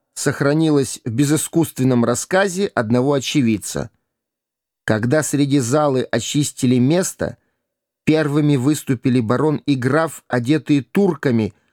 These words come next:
в длинных халатах из богатой восточной ткани с золотой искрой, в пунцовых бархатных челмах с золотыми жгутами – и с турецкими кривыми саблями на золотых перевязях.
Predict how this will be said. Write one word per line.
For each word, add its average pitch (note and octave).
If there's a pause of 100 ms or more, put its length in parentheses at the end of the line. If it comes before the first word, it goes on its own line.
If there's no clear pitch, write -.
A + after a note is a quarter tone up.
(140)
в G#2
длинных D3+
халатах A#2+ (300)
из A#2+
богатой B2+
восточной B2+
ткани D#3+
с G2+
золотой B2+
искрой, A#2+ (380)
в -
пунцовых F#3+
бархатных D3+
челмах E3 (160)
с C3
золотыми F3
жгутами – D#3+ (520)
и C#3
с -
турецкими D3
кривыми B2+
саблями D#3+
на C3
золотых A#2
перевязях. G2+